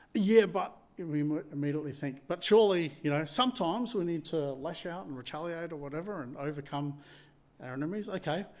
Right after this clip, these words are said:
good that, um, you're now engaged with Jesus. But do we engage in Jesus in a way that sidelines him in favour of the social imaginary,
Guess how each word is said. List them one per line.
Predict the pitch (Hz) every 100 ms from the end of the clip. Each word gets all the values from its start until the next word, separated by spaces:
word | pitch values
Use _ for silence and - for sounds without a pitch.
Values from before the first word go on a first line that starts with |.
| - - - -
good | - 170 143
that, | 160 147 143
um, | 156 143
you're | 139
now | 151 160
engaged | 160 131 147 170 143
with | 156 117
Jesus. | 156 170 208 277 - - - - - - - - - - - - - - - - - - - _
But | 156
do | 135
we | 165 151
engage | 139 147 139
in | 135
Jesus | 123 131 113
in | 127
a |
way | 123
that | 120 -
sidelines | - - 202 247 143 104 113 -
him | 180 247 - - - - - - -
in | 131
favour | 123 139 139 120 123 120
of | 117 - - - _ _ _ - _ _ _ _ _
the | -
social | - 120 107 120
imaginary, | 110 110 107 104 107